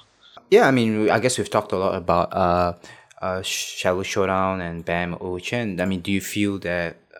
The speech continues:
uh, that communication is better since that time, that, that of last year, or can we s-, improve it further between the different states and communities here in Australia?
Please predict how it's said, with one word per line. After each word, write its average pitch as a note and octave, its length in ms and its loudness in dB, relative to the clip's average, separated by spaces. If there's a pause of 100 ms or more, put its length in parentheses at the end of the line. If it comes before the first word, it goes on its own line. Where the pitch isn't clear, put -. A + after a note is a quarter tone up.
uh, E2 320 -6 (500)
that - 520 -8
communication F#2 480 0
is G2 80 -2
better F2+ 200 -2
since - 380 -8
that - 180 -10
time, D3+ 300 -6 (140)
that, - 320 -14
that - 280 -6 (240)
of E2 180 -10
last F2 260 -2
year, D3+ 160 -8 (140)
or F#2 380 -6
can F2+ 160 -6
we F2 80 -4
s-, - 120 -4
improve F#2 340 0
it D#2 120 0
further G2+ 260 4
between F2 300 -4
the D#2+ 160 0
different E2+ 280 -2
states - 440 4
and E2 160 -6
communities E2+ 500 -6
here G2+ 140 -6
in G2 60 -4
Australia? G#2 440 -6